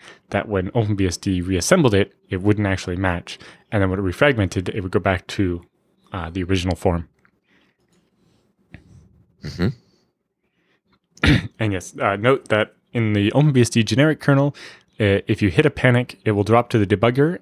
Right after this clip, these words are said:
Speaker 1: and will not reboot without manual intervention. So it does actually turn this into a denial of service.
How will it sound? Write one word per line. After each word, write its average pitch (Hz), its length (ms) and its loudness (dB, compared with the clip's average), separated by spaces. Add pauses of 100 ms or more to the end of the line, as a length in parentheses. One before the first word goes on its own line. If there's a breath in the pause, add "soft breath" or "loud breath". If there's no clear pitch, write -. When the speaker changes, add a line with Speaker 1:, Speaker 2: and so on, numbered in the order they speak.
Speaker 1:
and 101 300 0
will 95 100 0
not 101 260 2
reboot 110 380 2
without 104 360 0
manual 101 260 2
intervention. 110 600 0 (360 loud breath)
So 101 260 2
it 98 120 0
does 110 200 4
actually 98 540 0 (280)
turn 107 220 2
this 95 160 -2
into 98 220 0
a 92 40 0
denial 95 320 0
of 85 60 -2
service. 107 440 0